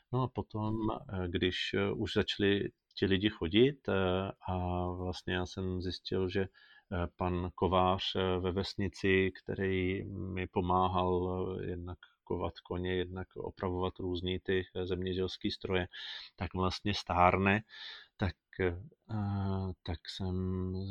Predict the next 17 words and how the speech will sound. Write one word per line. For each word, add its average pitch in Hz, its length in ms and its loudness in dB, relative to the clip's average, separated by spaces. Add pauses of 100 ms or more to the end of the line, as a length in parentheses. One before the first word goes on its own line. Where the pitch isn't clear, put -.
z-, - 280 -10
pochopil, 98 480 2
že 95 100 -4
potřebuju 95 800 0
i 98 220 0
kovářskou 90 720 0
dílnu 104 500 2
udělat 98 480 0
a 82 40 -6
truhlářskou 107 720 0
dílnu 104 540 2
a 101 100 -8
tak, 101 240 0
takže 92 280 -2
vlastně 90 360 -6
k - 80 -14
tomu 92 300 -2